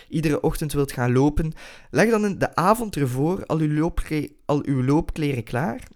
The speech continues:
zodat je het jezelf makkelijker maakt om uw loopkleren aan te trekken. En dan heb je al, geloof mij, een van de moeilijkste opta-, obstakels overwonnen. Ten derde moet je focussen op de beslissende keuzes doorheen jouw dag. En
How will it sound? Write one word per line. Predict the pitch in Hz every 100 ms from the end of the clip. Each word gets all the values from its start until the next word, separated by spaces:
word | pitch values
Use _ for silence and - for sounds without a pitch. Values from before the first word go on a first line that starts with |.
| -
zodat | 135 143
je | 185
het | 208
jezelf | 151 131 156 180
makkelijker | 131 160 170 165 156
maakt | 143 143 151
om | 135 131
uw | 120
loopkleren | 123 139 - 127 117
aan | 117
te | 127
trekken. | 120 117 107 107
En | 117
dan | 127 131 - - -
heb | - 151 -
je | 160 151
al, | 147 156 147
geloof | 127 131 156 -
mij, | 127 131 135 - -
een | 131
van | 139 147
de |
moeilijkste | 143 160 170 - -
opta-, | 135 - 120 127
obstakels | - 131 - 123 131 117 - -
overwonnen. | 113 117 92 87 85 - - - - - - - - - -
Ten | - 147
derde | 156 202 220 214 180 -
moet | 160 170
je | 160
focussen | - 180 196 190 - 175
op | 147
de | 139
beslissende | 131 - 156 170 175 147
keuzes | - 139 143 131
doorheen | 123 117 120 120
jouw | 110
dag. | 104 - - - _ -
En | 104